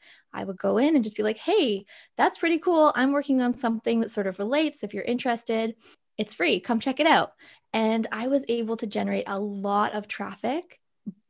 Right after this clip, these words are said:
by doing that. And that is a free type of marketing. It is manual. It takes your time, but you're not paying for ads. You are actually just going in and chatting with people. And that's really how I built it in the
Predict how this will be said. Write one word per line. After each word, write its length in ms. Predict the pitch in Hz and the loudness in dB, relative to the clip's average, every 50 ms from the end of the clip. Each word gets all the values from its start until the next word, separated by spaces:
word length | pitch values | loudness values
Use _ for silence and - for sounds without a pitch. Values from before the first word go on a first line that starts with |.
| 180 175 | -8 -4
by 160 | - 208 202 | 0 0 0
doing 360 | 190 - 214 208 208 202 202 196 | 0 2 2 2 2 2 2 2
that. 280 | 196 190 180 180 - - | 2 2 2 0 0 0
And 180 | 196 202 202 220 | 2 4 4 4
that 180 | 226 240 254 | 4 6 6
is 180 | 269 262 240 247 | 6 6 6 4
a 220 | 240 240 220 220 | 0 0 0 0
free 640 | 208 - - - - - 294 302 302 302 302 302 294 | 0 -2 -10 -12 -8 -6 -4 -4 -2 0 2 2 2
type 280 | - - - 233 233 233 - | 0 0 0 2 2 2 0
of 180 | - 214 202 | -2 -2 -2
marketing. 420 | 214 202 196 196 - 208 202 202 196 | -2 -2 -2 -2 -2 -2 -2 -2 -2
It 120 | 185 185 | -2 -4
is 140 | 180 - 208 | -6 -4 -2
manual. 380 | 214 233 254 254 262 262 247 - | 0 2 4 4 4 4 2 0
It 80 | - | -2
takes 260 | - 214 202 - - | -4 -6 -6 -4 -6
your 100 | - 190 | -8 -8
time, 420 | 180 - - 240 220 226 220 220 220 - - - - - - | -6 -4 -2 0 2 4 4 2 2 -2 -6 -20 -20 -14 -12
but 160 | 139 139 - _ - | -12 -12 -12 _ -10
you're 160 | 190 190 190 | -6 -4 -2
not 220 | 214 233 254 - | 0 0 0 0
paying 220 | - 247 240 220 208 | 0 0 0 0 0
for 140 | - - - | -4 -6 -4
ads. 320 | - 180 190 196 185 - - | -4 -4 -4 -4 -4 -6 -6
You 100 | 202 196 | -6 -6
are 120 | - - | -4 -4
actually 300 | - 185 - - - 208 | -6 -8 -8 -8 -8 -6
just 200 | 214 220 208 - | -6 -6 -8 -8
going 380 | 202 202 196 185 190 190 185 - | -10 -8 -6 -6 -6 -6 -6 -8
in 200 | 180 180 175 202 | -10 -10 -8 -6
and 140 | 202 214 | -6 -6
chatting 280 | - 311 415 453 415 294 | -2 0 2 4 4 4
with 120 | 220 202 | 2 2
people. 420 | - - 190 - 202 180 - - - - - - - - - _ - | -2 -6 -6 -4 -4 -6 -6 -6 -10 -16 -20 -20 -20 -20 -12 _ -2
And 440 | 208 208 208 208 208 208 202 - - - _ _ _ _ - | -2 0 0 0 0 -2 -2 -4 -8 -16 _ _ _ _ -16
that's 480 | 196 202 233 220 269 339 - - - | -8 -4 -2 0 0 -2 -2 -4 -8
really 540 | 196 190 196 220 262 302 330 330 320 320 302 | -8 -6 -4 -2 0 2 2 2 2 2 2
how 400 | 285 - - 226 214 214 214 - | 0 -2 -6 -6 -4 -4 -4 -4
I 140 | - 208 208 | -4 -4 -4
built 320 | 190 - 202 214 220 - - | -4 -2 -2 -4 -2 -2 -4
it 120 | 233 - | -4 -4
in 140 | 208 202 196 | -2 -2 -2
the 120 | 190 196 | -4 -6